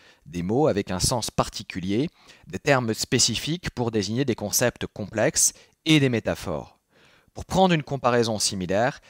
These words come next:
c'est exactement le même processus qui s'est mis en place, qui s'est mis en place dans le monde du vin, où les experts utilisent un vocabulaire bien précis pour décrire les caractéristiques du goût de différentes variétés de raisins.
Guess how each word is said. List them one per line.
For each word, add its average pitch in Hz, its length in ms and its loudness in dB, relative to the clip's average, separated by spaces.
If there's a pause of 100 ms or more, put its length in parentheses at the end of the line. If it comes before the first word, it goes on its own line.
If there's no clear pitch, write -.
(160)
c'est - 220 -4
exactement 127 500 0
le 113 140 2
même 151 260 2
processus 117 640 -4
qui - 100 -12
s'est 101 160 -4
mis 117 180 -6
en 101 120 -4
place, 104 500 -2
qui - 100 -10
s'est 117 120 2
mis 127 160 -2
en 110 100 0
place 104 400 -2 (140)
dans 127 180 6
le 143 100 2
monde 113 260 -4
du 90 120 -6
vin, 104 300 -2 (420)
où 151 140 2
les 123 160 4
experts 143 400 0
utilisent 117 340 -2
un 101 80 0
vocabulaire 98 640 0
bien 110 200 -2
précis 123 540 -2 (320)
pour - 160 -2
décrire 113 380 -2
les 120 100 0
caractéristiques 98 800 -2
du 82 140 -8
goût 107 240 -8 (260)
de 87 80 -2
différentes 95 400 -2
variétés 101 480 0
de 104 80 -2
raisins. 80 400 -6